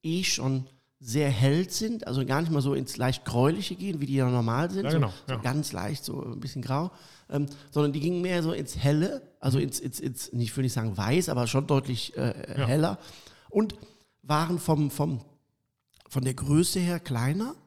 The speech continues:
Speaker 2: Von der Größe her kleiner.
Speaker 1: Ja,
Speaker 2: Ja, okay.
Speaker 1: obwohl es da natürlich auch Unterschiede gibt, ne?
Speaker 2: Ja, ja.
Speaker 1: Ne, das ist ja immer noch,
Speaker 2: Aber
Speaker 1: äh,
Speaker 2: das ist ja nicht schlimm. Du
Speaker 1: nee, nee.
Speaker 2: bezahlst ja Kilopreis und sowas. Ich meine,
Speaker 1: Genau.
Speaker 2: das ist ja, die werden jetzt ja nicht winzig gewesen sein oder sowas.
Speaker 1: Nein, nein, nein, nein.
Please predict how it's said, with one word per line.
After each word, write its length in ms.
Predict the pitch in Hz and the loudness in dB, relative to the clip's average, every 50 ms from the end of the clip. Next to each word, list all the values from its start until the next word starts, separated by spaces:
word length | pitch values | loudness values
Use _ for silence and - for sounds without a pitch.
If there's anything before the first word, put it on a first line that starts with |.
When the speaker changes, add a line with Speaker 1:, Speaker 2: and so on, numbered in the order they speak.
| _ _ _ _ _ _ _ _ | _ _ _ _ _ _ _ _
Speaker 2:
Von 100 | - 113 | -12 -12
der 80 | 110 98 | -10 -6
Größe 260 | 117 143 139 - 139 | -6 -6 -6 -4 -6
her 100 | 127 123 | -6 -6
kleiner. 300 | - 113 101 98 92 87 | -4 -6 -6 -6 -6 -4
Speaker 1:
Ja, 80 | - 123 | 0 0
Speaker 2:
Ja, 120 | 117 110 113 | 2 2 0
okay. 60 | 113 123 | -2 -2
Speaker 1:
obwohl 180 | 113 139 165 | -2 0 0
es 60 | - | 0
da 80 | - 160 | 0 0
natürlich 260 | 147 143 135 151 135 127 | 0 0 0 0 -2 -2
auch 60 | - | -4
Unterschiede 460 | - 139 165 156 139 - - 143 139 | -4 -4 -2 -2 -2 -2 -2 -4 -6
gibt, 320 | 117 127 143 - - - | -4 -6 -6 -8 -6 -4
ne? 100 | 147 165 | -2 0
Speaker 2:
Ja, 140 | 170 123 110 - - | 0 0 -4 -4 -6
ja. 160 | 123 120 110 - - | -6 -6 -6 -8 -10
Speaker 1:
Ne, 140 | 160 151 160 | -8 -6 -4
das 160 | 143 143 135 | -2 -2 -2
ist 140 | 143 147 - | -2 -2 -2
ja 80 | 151 143 | -2 -2
immer 180 | 143 139 139 | 0 2 2
noch, 260 | 135 131 127 - - - | 4 2 2 0 -2 0
Speaker 2:
Aber 100 | - 131 | 4 4
Speaker 1:
äh, 20 | |
Speaker 2:
das 80 | 147 147 | 6 6
ist 60 | 113 | 6
ja 60 | 175 | 6
nicht 100 | 190 170 | 4 4
schlimm. 220 | - - 151 117 98 | 4 2 2 0 0
Du 80 | 107 101 - - - | -2 -6 -8 2 6
Speaker 1:
nee, 120 | 185 190 175 | 8 8 10
nee. 80 | 147 | 8
Speaker 2:
bezahlst 280 | 131 117 139 139 139 - | 6 4 4 2 2 2
ja 60 | 127 | -2
Kilopreis 560 | - - 151 160 160 - - 139 156 160 151 | -2 0 2 2 2 2 2 0 0 0 0
und 100 | 151 135 | -2 -2
sowas. 280 | 120 151 151 151 147 139 | 0 0 2 2 0 0
Ich 100 | 123 110 | -4 0
meine, 120 | 117 123 151 | 2 4 4
Speaker 1:
Genau. 60 | 135 | 4
Speaker 2:
das 100 | 113 107 | 4 2
ist 120 | 117 107 - | -2 -2 0
ja, 260 | 123 117 113 113 110 | 0 2 2 0 -2
die 180 | 107 107 113 117 | -4 -4 -2 0
werden 80 | 123 | 0
jetzt 100 | 127 107 | 0 0
ja 40 | 123 | 0
nicht 100 | 120 107 | 0 2
winzig 300 | 104 143 135 131 107 - | 4 4 4 4 0 -6
gewesen 320 | - 104 104 104 98 110 107 | -8 -8 -8 -8 -8 -8 -8
sein 240 | 98 104 101 - - | -8 -10 -10 -10 -10
oder 120 | 107 107 | -10 -10
sowas. 180 | 104 117 110 - | -10 -6 0 4
Speaker 1:
Nein, 200 | 190 196 190 175 | 6 6 6 6
nein, 120 | 165 147 | 4 0
nein, 160 | 131 107 - - | 0 -2 -6 -6
nein. 180 | - 123 123 | -8 -10 -10